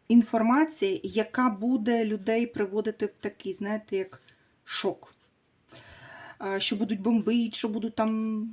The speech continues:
летіть, там іще щось. Ну, господи, хотіли б летіть, так уже облетіли, розумієте? Ну, чого вони сидять? Е, це по-перше, по-друге.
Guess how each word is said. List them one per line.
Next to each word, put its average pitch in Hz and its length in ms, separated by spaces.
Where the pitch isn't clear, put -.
летіть, 240 580
там 214 260
іще 247 360
щось. 220 360
Ну, 220 320
господи, 220 440
хотіли 285 380
б 226 100
летіть, 214 320
так - 180
уже 247 160
облетіли, 220 520
розумієте? 190 480
Ну, 214 240
чого 262 180
вони 190 180
сидять? - 500
Е, 208 560
це - 100
по-перше, 277 360
по-друге. 175 520